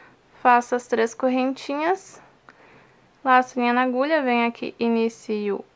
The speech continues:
um ponto alto, laço a linha,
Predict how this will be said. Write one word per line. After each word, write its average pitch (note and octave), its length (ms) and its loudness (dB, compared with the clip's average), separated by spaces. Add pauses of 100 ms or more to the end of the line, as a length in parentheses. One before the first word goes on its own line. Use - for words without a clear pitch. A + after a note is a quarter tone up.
(120)
um A3+ 280 0
ponto A#3 460 -2
alto, F#3 560 0 (800)
laço A3+ 440 2
a A3 60 2
linha, G#3 400 -2